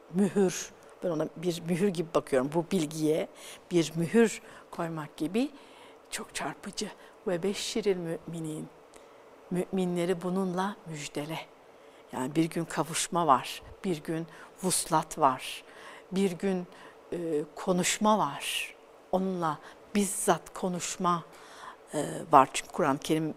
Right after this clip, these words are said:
ayetlerinden, e, söylüyorum işte. İnanmayanlar için, e, cehennem anlatılırken söylenen hususlardan bir tanesi. Allah onlara bakmaz. Allah onlarla konuşmaz. Onları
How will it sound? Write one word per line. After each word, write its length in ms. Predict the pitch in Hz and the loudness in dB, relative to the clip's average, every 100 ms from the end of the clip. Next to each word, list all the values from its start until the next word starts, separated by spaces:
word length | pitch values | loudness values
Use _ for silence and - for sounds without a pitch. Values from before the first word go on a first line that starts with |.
| - | 4
ayetlerinden, 800 | 147 156 151 165 160 175 175 160 - - - | 6 6 2 2 2 0 0 -4 -14 -20 -8
e, 160 | 165 151 | -4 -4
söylüyorum 460 | - 147 139 123 95 | -4 -4 -2 -4 -6
işte. 220 | - - - - | -10 -10 -12 -6
İnanmayanlar 840 | 175 165 185 170 160 151 151 139 139 | 0 2 2 2 0 0 0 0 -2
için, 400 | 127 - 147 127 - - - - - - | -6 -4 -4 -6 -12 -20 -20 -20 -14 -10
e, 60 | 185 185 123 87 - - - | -8 -6 -8 -10 -18 -20 -14
cehennem 760 | - 160 156 156 170 180 160 151 - - - - - - - - - - | 2 2 4 0 2 2 2 -6 -12 -16 -16 -16 -18 -20 -20 -20 -20 -2
anlatılırken 760 | 147 160 165 - 190 - 175 226 - - - | 0 2 0 0 -2 0 0 0 -4 -16 -8
söylenen 340 | - 170 170 | 2 4 2
hususlardan 680 | 180 - - 151 156 202 202 | -4 -8 -2 0 2 0 0
bir 60 | |
tanesi. 480 | - 170 156 - 123 - - - - | -2 -2 -2 -2 -2 -4 -18 -10 -6
Allah 260 | 214 214 202 | -2 -2 -2
onlara 360 | 185 165 156 | -6 -4 -4
bakmaz. 640 | - - - - - - - - - - 220 | -6 -8 -14 -14 -12 -12 -14 -18 -20 -10 -6
Allah 240 | 208 180 | -4 -4
onlarla 360 | 170 151 120 - | -4 -6 -6 -8
konuşmaz. 840 | - - - - - - - - - - - | -10 -10 -8 -10 -10 -10 -10 -10 -12 -20 -2
Onları 400 | 233 214 202 185 | 0 0 -2 -4